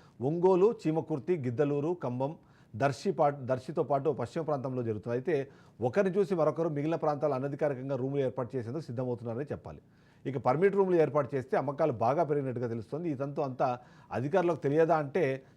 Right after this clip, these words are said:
తెలుసని చెప్పాలి. ఎందుకంటే సామాన్యులకు తెలిసిన సమాచారం అధికారులకు తెలియకుండా ఎలా ఉంటుంది?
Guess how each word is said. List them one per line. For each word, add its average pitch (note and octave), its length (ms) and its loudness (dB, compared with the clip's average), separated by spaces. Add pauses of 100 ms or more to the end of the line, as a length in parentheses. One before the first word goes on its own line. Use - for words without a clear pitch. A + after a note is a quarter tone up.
(120)
తెలుసని C3+ 320 0
చెప్పాలి. A#2 340 0
ఎందుకంటే D3+ 340 -2
సామాన్యులకు F3 560 -2
తెలిసిన C#3 260 -4
సమాచారం B2 500 -4
అధికారులకు C#3+ 360 -2
తెలియకుండా D#3 360 -2
ఎలా C3+ 100 0
ఉంటుంది? A#2 480 -6